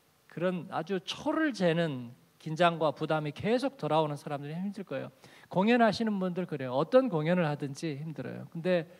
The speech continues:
이 발레는 또, 아, 힘들잖아요. 발끝으로 계속 서서 다녀야 되고, 그다음에 엄청난 육체적인, 아, 퍼포먼스를 해야 되는데, 바이올린이나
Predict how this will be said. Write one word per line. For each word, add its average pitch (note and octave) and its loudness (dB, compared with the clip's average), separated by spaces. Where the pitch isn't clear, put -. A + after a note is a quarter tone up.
이 E3+ -4
발레는 G#3 0
또, G#3+ 0
아, - -14
힘들잖아요. G3 -2
발끝으로 G3 -6
계속 - -10
서서 G#3+ -8
다녀야 F3+ -2
되고, D3 -8
그다음에 F3+ -2
엄청난 A#3+ 0
육체적인, D#3 -6
아, - -10
퍼포먼스를 D3+ 0
해야 F#3+ 4
되는데, C3+ -2
바이올린이나 F3 2